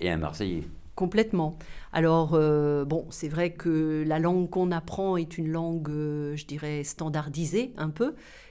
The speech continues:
Speaker 2: et que, bah, on a les mêmes difficultés à, à saisir, euh, certains mots avec des accents, que ce soit, euh, dans certaines provinces des Pays-Bas, en Flan-, en, en Frise par exemple,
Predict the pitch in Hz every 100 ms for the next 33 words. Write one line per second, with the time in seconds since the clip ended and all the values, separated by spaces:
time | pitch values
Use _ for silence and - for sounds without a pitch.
0 | - 165 160 160 156 156 151 151 151 143
1 | 139 143 139 139 151 151 151 147 147 143
2 | 175 185 180 143 143 151 147 - - -
3 | 156 156 160 151 147 175 175 170 143 135
4 | 135 170 - - 147 151 170 202 190 160
5 | 151 143 147 139 139 - - 175 196 190
6 | 165 156 143 - 165 156 151 143 143 -
7 | - - - 151 - 165 - 156 156 151
8 | 160 151 156 147 143 143 143 170 214 214
9 | 165 151 - 165 190 170 165 147 143 143
10 | - 147 - 269 175 - 156 151 175 233
11 | -